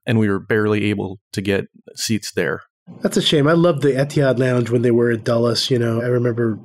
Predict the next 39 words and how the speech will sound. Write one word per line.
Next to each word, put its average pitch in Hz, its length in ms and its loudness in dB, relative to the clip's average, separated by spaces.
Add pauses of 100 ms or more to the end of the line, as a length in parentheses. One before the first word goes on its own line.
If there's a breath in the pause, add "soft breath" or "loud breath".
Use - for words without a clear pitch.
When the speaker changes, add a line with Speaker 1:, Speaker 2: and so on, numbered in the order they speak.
Speaker 2:
uh, 113 180 -4
you 127 140 0
know, 120 60 0
we 170 120 4
were 156 120 2
there 123 100 2
together 123 380 2
at 110 200 -6
least 120 220 -2
one 160 200 0
trip. 101 240 -8 (720 loud breath)
And 120 480 0 (260)
I 135 140 -4
lament 135 280 0
the 139 100 0
fact 123 260 -2
that 120 160 -4
it 135 160 0
is 110 160 -2
no 120 140 -2
more. 117 200 -2
It's - 120 -2
funny, 247 280 2
like, 123 220 0
it 151 320 0
feels 208 200 2
like 254 100 0
Etihad 156 480 2
lounges 143 460 2
in 127 100 2
general 131 420 2
are 127 160 -2
an 127 280 0
endangered 127 500 2
species 139 500 -2
outside 117 360 -2
of 110 80 -6
Abu 117 200 -4
Dhabi. 113 360 -8